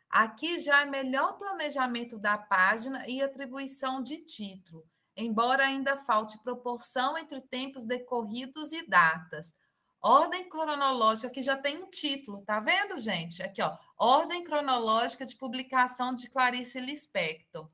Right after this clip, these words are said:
Olha, já tem um título, né? É um pouco confuso, puxa uma setinha aqui, mas já tá algo mais próximo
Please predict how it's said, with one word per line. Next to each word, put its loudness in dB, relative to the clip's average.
Olha, -2
já -6
tem -4
um -14
título, -12
né? 0
É 0
um 0
pouco 0
confuso, -4
puxa -2
uma -4
setinha -2
aqui, -12
mas -2
já 0
tá 0
algo 0
mais 4
próximo 4